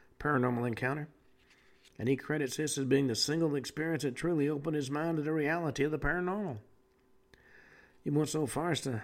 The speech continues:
pay a sketch artist to draw the ghostly woman for him. In a very real sense, she had continued to haunt him for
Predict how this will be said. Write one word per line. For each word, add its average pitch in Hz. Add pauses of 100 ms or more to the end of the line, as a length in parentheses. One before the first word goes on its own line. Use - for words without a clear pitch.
pay 151
a 160
sketch 170
artist 113
to 113
draw 127
the 117
ghostly 117
woman 120
for 135
him. 180 (1700)
In 131
a 107
very 120
real 110
sense, 123
she -
had 117
continued 110
to 104
haunt 127
him 98
for -